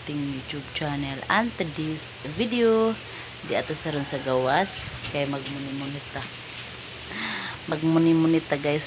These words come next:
kay maulan nga Bernes. Wanon siya, guys, oh.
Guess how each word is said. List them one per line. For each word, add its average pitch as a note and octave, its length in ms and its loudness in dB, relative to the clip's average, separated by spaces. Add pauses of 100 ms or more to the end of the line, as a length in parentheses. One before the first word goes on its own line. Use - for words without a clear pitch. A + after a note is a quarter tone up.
(120)
kay C#3 240 -2 (720)
maulan D#3 400 6 (160)
nga D#3 320 4 (1120)
Bernes. D3 560 0 (560)
Wanon D#3+ 320 -2
siya, D3+ 240 -6
guys, D3 160 -2 (160)
oh. C#3 100 -12